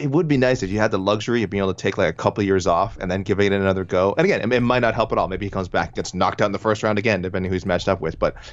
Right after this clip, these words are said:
it certainly can't hurt. I, I can't imagine it hurting, being, taking some time off. So, Luke Rockhold,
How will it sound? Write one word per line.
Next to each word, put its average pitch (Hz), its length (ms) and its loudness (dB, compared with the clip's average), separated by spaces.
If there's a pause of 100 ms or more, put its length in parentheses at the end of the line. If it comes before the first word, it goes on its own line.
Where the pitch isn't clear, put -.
it 107 80 2
certainly 220 340 2
can't 135 300 0
hurt. - 320 -4 (520)
I, 113 120 2 (120)
I 113 40 -2
can't 156 220 -2
imagine 123 300 -2
it 101 40 -10
hurting, 87 380 -6
being, 101 300 -12
taking 101 180 -10
some 95 140 -16
time 87 200 -10
off. - 140 -10
So, 101 100 -4
Luke 117 200 -2
Rockhold, 113 360 2